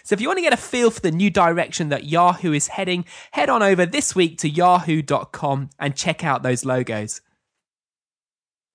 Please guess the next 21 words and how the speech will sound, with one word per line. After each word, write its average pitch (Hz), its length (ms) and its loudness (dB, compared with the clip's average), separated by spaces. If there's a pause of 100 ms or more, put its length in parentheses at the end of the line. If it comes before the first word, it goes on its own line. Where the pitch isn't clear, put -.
(120)
Facebook's 240 640 2
Graph 208 520 4
Search, 123 420 2
the 147 100 -2
tool 226 300 -6
that 165 160 -6
lets 156 260 -4
you 151 60 -6
search 175 580 0
information 143 640 -2
shared 135 440 0
by 127 160 0
friends 160 720 -4 (240)
and 156 240 0
anyone 180 500 2
on 139 240 -2
Facebook 170 720 -4
to 135 120 -4
find - 320 -6
stuff - 300 0
like 147 220 0